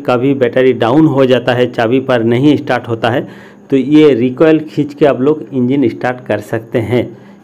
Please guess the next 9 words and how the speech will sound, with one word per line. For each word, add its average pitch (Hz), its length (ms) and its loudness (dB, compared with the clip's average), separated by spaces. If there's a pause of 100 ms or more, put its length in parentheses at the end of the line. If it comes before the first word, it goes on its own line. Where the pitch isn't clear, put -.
ये 131 180 4
recoil 123 340 0
टालने 123 380 0
से 143 180 0
ही 151 120 0 (160)
engine 127 360 0 (100)
start 127 320 -6
हो 120 160 -2
जाएगा। 110 400 2